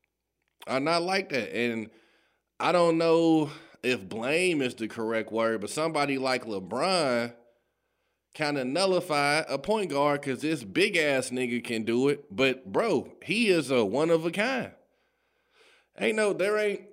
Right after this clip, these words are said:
there's not, just because you fucking big and you got some ball handling skill, just because, uh, Greek Freak, no, bro, you not LeBron. Uh, Paul George, you're not LeBron. You know what I'm saying? Like, do y'all understand what I'm saying? It's like,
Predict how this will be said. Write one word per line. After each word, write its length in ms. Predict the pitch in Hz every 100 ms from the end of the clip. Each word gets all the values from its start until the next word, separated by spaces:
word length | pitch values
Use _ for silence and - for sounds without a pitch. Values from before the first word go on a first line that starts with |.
| -
there's 440 | 127 143 202 202
not, 300 | 151 180 160
just 300 | 120 185 208
because 460 | 202 220 220 214 175
you 160 | 220 214
fucking 500 | 208 208 208 202 170
big 520 | 180 180 170 165 139
and 160 | 131
you 100 | 143
got 280 | 170 160 156
some 200 | 165 151
ball 340 | 131 147 147 139
handling 360 | 139 127 120
skill, 200 | 120 120
just 240 | 113 165 165
because, 400 | 185 196 180 -
uh, 100 | 151
Greek 360 | - 127 196 180
Freak, 300 | 190 190 131
no, 260 | 156 156
bro, 240 | 139 139 139
you 220 | 135 151
not 260 | 143 131
LeBron. 560 | 160 143 131 113 101 101 - _ _ _ _ _ _ _ _ _ -
Uh, 220 | 135 113
Paul 400 | - 160 170 175
George, 640 | 147 165 156 139 135 - - _ _ _ -
you're 220 | 120 156
not 280 | 143 147 139
LeBron. 580 | 143 135 156 156 76 - - _ _ _ _
You 80 | 156
know 60 |
what 80 | 175
I'm 80 | 170
saying? 380 | 185 190 214 -
Like, 180 | 135 139
do 40 | 135
y'all 180 | 151 160
understand 340 | 151 156 160
what 80 | 151
I'm 100 | 147
saying? 240 | 156 160
It's 100 | 165
like, 280 | 160 147